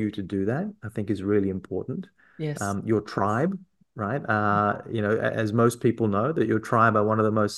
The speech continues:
Speaker 1: significant factors of your success.
Speaker 2: Definitely.
Speaker 1: And so choosing those people, right, is gonna
Speaker 2: Yes.
Speaker 1: be important. But I think you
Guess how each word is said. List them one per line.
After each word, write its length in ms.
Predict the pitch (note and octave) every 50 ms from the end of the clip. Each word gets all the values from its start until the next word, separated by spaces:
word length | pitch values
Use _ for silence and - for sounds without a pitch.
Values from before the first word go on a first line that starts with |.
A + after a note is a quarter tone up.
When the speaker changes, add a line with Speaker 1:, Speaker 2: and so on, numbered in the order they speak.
| -
Speaker 1:
significant 600 | A#2 G#2+ A2 A2+ A2+ A2+ A2+ A#2+ A2+ - A2 G2 G2 -
factors 400 | G#2+ G2 - _ - G2 F2+ F2+ F2+ - - _ _ _ _ _ _ - G#2+
of 60 | G2+ F#2+ G2
your 120 | F#2+ F#2 F#2+ -
success. 520 | F#2+ - - - - F#2 F#2+ - - - _ _ _ _ _ -
Speaker 2:
Definitely. 420 | E3+ E3 - - E3 - - G#2
Speaker 1:
And 100 | G2+ G2+ - -
so 400 | G#2+ G2+ G2+ G2+ G2 G#2 - - - - - -
choosing 380 | - B2 B2 C3 B2 B2 A2+ G#2+
those 220 | G2+ G2 G2 G2 - -
people, 260 | G#2+ G#2 - - G#2 - - _ _
right, 240 | - G2 G2 G#2 G2+ G2+
is 60 | G2
gonna 140 | F2 G2+ G2 F#2
Speaker 2:
Yes. 40 | F#2+ F#2
Speaker 1:
be 20 | F2+ F2
important. 340 | - G2 F#2+ G#2+ E3 G3 G#3 - _ _ _ _ _ _ _ _ _ _ _ _ _ _ - A#2
But 80 | A2+
I 60 | A2+ A#2
think 160 | - D3+ B2+
you 60 | C3